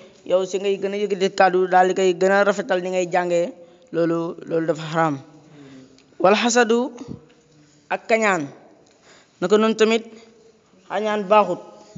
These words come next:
Xañaan nag am na ñetti façon. Maanaam, yow nga xañaanee nit ki,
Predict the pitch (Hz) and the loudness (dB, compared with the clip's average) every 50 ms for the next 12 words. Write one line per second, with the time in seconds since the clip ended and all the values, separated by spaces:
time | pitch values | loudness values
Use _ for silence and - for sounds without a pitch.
0 | - - - - - _ _ _ _ _ _ _ _ _ - 180 202 220 220 220 | -16 -16 -16 -18 -20 _ _ _ _ _ _ _ _ _ -4 0 2 4 4 4
1 | 214 214 214 214 - 202 220 220 214 208 208 214 214 220 196 - 220 208 214 185 | 4 2 0 0 -2 -2 0 0 0 0 -2 -4 -4 -4 0 0 2 2 2 0
2 | 160 147 139 - - - - - - _ _ _ _ _ _ _ - 165 185 196 | -2 -4 -8 -12 -16 -16 -16 -18 -18 _ _ _ _ _ _ _ 0 2 4 4
3 | 202 202 208 214 214 233 - - - - - _ _ _ _ _ _ _ _ _ | 4 4 2 0 -4 -6 -10 -14 -20 -20 -20 _ _ _ _ _ _ _ _ _
4 | _ _ _ - 190 208 214 220 214 190 220 226 233 226 220 220 220 214 214 214 | _ _ _ -4 -2 -2 0 -2 -2 0 0 2 4 4 4 4 2 0 0 0
5 | 214 202 208 - 214 220 247 | -2 -4 -2 -2 -2 -2 -2